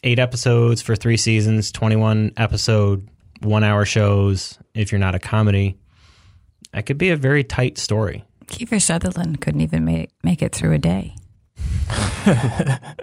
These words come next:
Speaker 2: I mean, we would
Speaker 1: Yeah.
Speaker 2: be, the cliffhanger would be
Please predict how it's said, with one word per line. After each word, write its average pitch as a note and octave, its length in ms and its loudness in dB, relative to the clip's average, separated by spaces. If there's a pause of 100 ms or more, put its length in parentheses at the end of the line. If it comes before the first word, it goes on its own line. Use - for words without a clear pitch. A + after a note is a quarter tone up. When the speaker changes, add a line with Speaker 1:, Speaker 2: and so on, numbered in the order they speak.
(420)
Speaker 2:
I - 80 0
mean, E3 180 2
we G3 120 2
would E3+ 240 2
Speaker 1:
Yeah. E3+ 40 -2
Speaker 2:
be, D3+ 280 2
the D#3+ 160 0
cliffhanger E3+ 520 0
would D3+ 120 0
be C#3+ 420 0